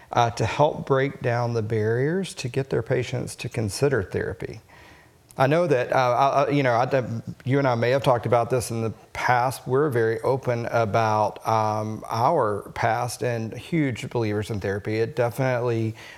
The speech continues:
um, I think, changed the trajectory of our relationship.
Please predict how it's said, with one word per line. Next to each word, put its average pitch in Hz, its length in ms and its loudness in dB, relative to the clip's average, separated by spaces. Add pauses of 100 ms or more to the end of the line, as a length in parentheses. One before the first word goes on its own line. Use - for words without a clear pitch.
(100)
um, 113 420 0
I 113 80 2
think, 110 240 -2
changed 110 420 -4
the 117 120 0
trajectory 107 600 -2
of 104 160 0 (100)
our 127 340 4
relationship. 107 920 -2